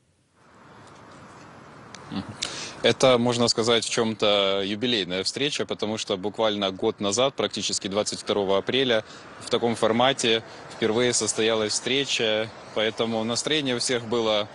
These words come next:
э, рабочее, решали рабочие вопросы, и после встречи министр обороны Украины Алексей Резников рассказал о главных своих достижениях. По его мнению, это,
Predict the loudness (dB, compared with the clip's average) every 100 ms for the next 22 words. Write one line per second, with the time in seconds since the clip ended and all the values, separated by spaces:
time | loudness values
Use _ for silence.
0 | -16 -16 -14 -2 0 2 2 2 2 2
1 | 2 0 2 0 0 -2 -2 -2 0 -2
2 | -2 -4 -4 -4 -4 -4 -4 -4 -4 -4
3 | -4 -4 -4 -6 -6 -6 -6 -4 -4 -2
4 | -2 -4 -8 -16 -16 -8 0 2 2 2
5 | 0 0 2 2 2 2 0 0 0 2
6 | 0 0 0 0 -2 -2 -4 -2 0 0
7 | 0 -2 -2 0 0 0 -2 2 2 2
8 | -2 -4 -4 -2 0 -2 -2 -2 0 0
9 | 0 -4 -6 -10 -16 -16 0 2 4 2
10 | 2 2 2 2 0 0 -2 2 4 4
11 | 2